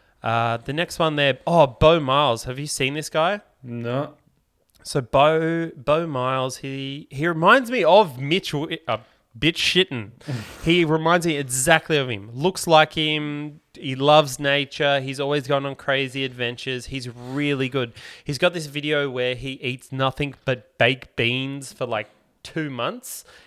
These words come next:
Speaker 1: and then runs a ultra marathon.
Speaker 2: Yeah, wow.
Speaker 1: And he's not, he, he didn't do it for the sense of, like, Super Size Me, you know, the guy that ate
Speaker 2: Yeah.
Speaker 1: McDonald's forever.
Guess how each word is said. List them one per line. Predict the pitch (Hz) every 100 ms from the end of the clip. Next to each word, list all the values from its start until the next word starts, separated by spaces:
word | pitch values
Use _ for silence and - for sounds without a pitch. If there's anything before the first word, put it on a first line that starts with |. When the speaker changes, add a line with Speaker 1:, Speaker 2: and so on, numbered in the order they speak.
| _
Speaker 1:
and | 131 135
then | 131 123
runs | 120 127 127 123 120 - _ -
a | 117 -
ultra | 135 139 - 131
marathon. | 117 110 110 110 98 92 98 _ _ _ -
Speaker 2:
Yeah, | 127 139
wow. | 110 123 139 - _ _ _ _ _ - -
Speaker 1:
And | 160
he's | 180 165
not, | 226
he, | 214 190 185
he | 147 196
didn't | 190 247 190
do | 165 175
it | 170 -
for | - 143 139 135 131
the | 131
sense | 127 - 135 123
of, | 131 123 117 113 - - _ _ _ _ - -
like, | 123 113 -
Super | - - 147 135 139
Size | - 127 127 120
Me, | 151 160 190 -
you | 143
know, | 135 123
the | 120
guy | 120 113 113
that | 117
ate | 113 113 117 _ -
Speaker 2:
Yeah. | 120 127
Speaker 1:
McDonald's | 117 117 113 110 113
forever. | - 120 110 113 110